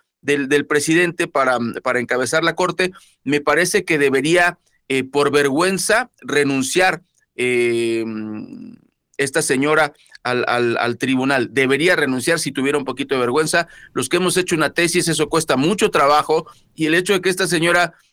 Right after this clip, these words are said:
no solo haya plagiado, sino que haya querido engañarnos que no plagió, todos estos años que ha estado ejerciendo con, eh, con la conciencia sucia de no haber, eh, hecho una tesis original, pues, Mario, me parece que debería tener consecuencias.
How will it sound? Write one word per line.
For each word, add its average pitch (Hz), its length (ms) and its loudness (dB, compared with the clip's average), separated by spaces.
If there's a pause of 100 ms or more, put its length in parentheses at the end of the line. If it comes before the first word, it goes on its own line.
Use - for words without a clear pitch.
(120)
no 147 200 0
solo 180 240 2
haya 175 180 2
plagiado, 165 360 2
sino 143 240 -2
que 165 80 0
haya 190 180 2
querido 180 320 2
engañarnos 160 720 0
que 156 100 -2
no 160 160 -2
plagió, 156 480 0 (160)
todos 202 300 0
estos 196 320 -2
años 190 240 0
que - 80 -4
ha - 20 0
estado 180 220 2
ejerciendo 160 560 -2
con, 135 240 -2 (320)
eh, 123 240 0
con 127 160 -2
la 127 140 0
conciencia 151 640 0
sucia 160 580 0 (240)
de 127 140 -2
no 143 140 2
haber, 160 220 4
eh, 131 440 2
hecho 147 160 -2
una 160 140 0
tesis 151 280 -4
original, 143 460 0
pues, 127 160 -4
Mario, 160 340 0 (280)
me 123 140 -4
parece 143 340 0
que 127 120 -2
debería 120 320 2
tener 139 320 -2
consecuencias. 147 800 -2